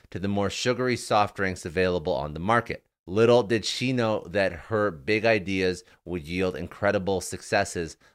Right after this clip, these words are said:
later down the line. But she had a problem. She had no industry experience. And this is something that happens to a lot of passionate entrepreneurs that want to start something. They don't know what they don't know. They don't have the experience to start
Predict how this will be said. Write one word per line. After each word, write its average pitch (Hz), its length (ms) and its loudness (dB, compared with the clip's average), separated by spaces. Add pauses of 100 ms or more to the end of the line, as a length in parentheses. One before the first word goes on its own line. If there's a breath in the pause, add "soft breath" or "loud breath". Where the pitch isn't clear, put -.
later 90 280 0
down 85 220 0
the 80 80 -2
line. 78 300 -2
But 98 140 0
she 127 160 0
had 131 240 2
a 120 60 -4
problem. 104 520 0 (220 loud breath)
She 117 140 -2
had 110 180 4
no 110 220 2
industry 107 400 -2
experience. 113 540 2
And 101 100 -4
this 101 100 -6
is 98 80 -10
something 104 300 -4
that 92 80 -2
happens 92 400 -2
to 90 240 -4 (260 loud breath)
a 87 80 -6
lot 101 280 4
of 90 100 -6
passionate 98 500 -2
entrepreneurs 90 480 -4
that 90 80 -2
want 87 140 -4
to 85 80 -8
start 127 260 2
something. 92 340 -6 (220 loud breath)
They 92 120 -2
don't 101 280 -2
know 95 440 -2 (240 soft breath)
what 90 160 -2
they 95 100 0
don't 95 240 0
know. 87 200 0
They 87 100 0
don't 92 120 0
have 101 140 -2
the 107 80 -2
experience 98 640 -2
to 90 80 -8
start 95 540 2